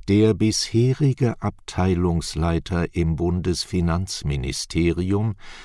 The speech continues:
tritt die Nachfolge von Gerhard Schindler an. Kahl gilt als Vertrauter seines bisherigen Ressortchefs Wolfgang Schäuble,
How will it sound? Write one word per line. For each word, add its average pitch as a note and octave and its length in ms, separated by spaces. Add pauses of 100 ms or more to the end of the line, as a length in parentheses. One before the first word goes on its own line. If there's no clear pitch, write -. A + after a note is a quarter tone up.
(160)
tritt - 480
die G#2 300
Nachfolge F2+ 840
von C#2+ 480
Gerhard F2 640
Schindler D#2 720
an. C2 200 (920)
Kahl A#2+ 460
gilt A2+ 400
als G2 300
Vertrauter F#2+ 880
seines F2+ 640
bisherigen D#2 880
Ressortchefs F2 1200 (100)
Wolfgang D#2 760
Schäuble, E2 640